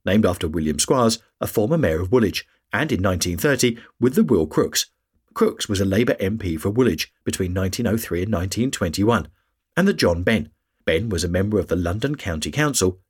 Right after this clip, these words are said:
Liberal M P for St George, which included Wapping,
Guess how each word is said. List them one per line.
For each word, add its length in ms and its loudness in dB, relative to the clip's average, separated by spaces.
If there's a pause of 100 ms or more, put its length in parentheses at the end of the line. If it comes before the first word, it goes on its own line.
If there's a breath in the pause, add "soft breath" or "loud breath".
Liberal 240 0
M 160 -4
P 260 2 (160 loud breath)
for 100 -2
St 220 0
George, 340 2 (220 soft breath)
which 160 2
included 380 2
Wapping, 360 0